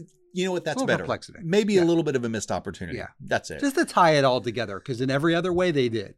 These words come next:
Speaker 1: Yes,
Speaker 2: Yeah.
Speaker 1: absolutely. The only other thing I could think of,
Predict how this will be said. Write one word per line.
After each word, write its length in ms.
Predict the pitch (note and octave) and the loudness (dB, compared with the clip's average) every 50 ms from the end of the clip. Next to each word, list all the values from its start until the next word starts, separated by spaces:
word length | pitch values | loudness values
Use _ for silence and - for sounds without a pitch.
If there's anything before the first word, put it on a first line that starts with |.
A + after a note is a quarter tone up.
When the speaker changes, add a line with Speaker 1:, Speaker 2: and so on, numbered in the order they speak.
| _ - | _ 2
Speaker 1:
Yes, 460 | A#2+ A2+ E2+ - - - - - - - | 2 2 2 2 -2 -4 -6 -6 -8 -6
Speaker 2:
Yeah. 120 | D3 - | 0 0
Speaker 1:
absolutely. 560 | A#2 A#2 - - B2 A2+ A2 F#2+ D2+ E2+ F2+ G#2 A#2+ | 0 0 0 -2 -2 0 0 0 -2 -6 -12 -8 -2
The 160 | A#2 B2 C#3+ | -2 -2 0
only 300 | D3 D3 F3 G3 G#3+ G#3+ | 2 4 4 4 2 2
other 160 | G#3 G3+ G3+ F#3 | 0 0 0 -2
thing 200 | - G3 F#3 F3+ | -2 -4 -2 -2
I 80 | E3+ E3 | -4 -4
could 200 | E3 - B2+ G#2+ | -2 -4 -4 -4
think 240 | - B2+ B2+ C3+ - | -4 -4 -4 -2 -2
of, 380 | C3 A2+ A2 G#2 G#2 G2+ G2+ | 0 0 2 2 0 -2 -4